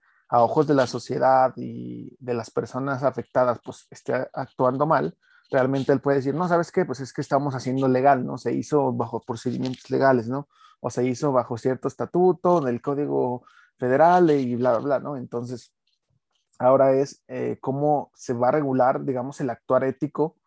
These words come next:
de los funcionarios públicos, ¿no? Ahí, ahí entraremos como en otro debate.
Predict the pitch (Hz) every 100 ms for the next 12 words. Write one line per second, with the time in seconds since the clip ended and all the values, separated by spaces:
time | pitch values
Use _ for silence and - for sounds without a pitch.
0 | _ _ _ _ _ 127 123 127 120 120
1 | 117 - _ _ _ _ 151 127 - 135
2 | 127 123 127 131 - _ _ _ _ _
3 | _ _ _ 147 143 - 190 - 120 135
4 | 123 - 123 120 127 131 143 139 123 127
5 | 143 123 117 127 139 131 143 -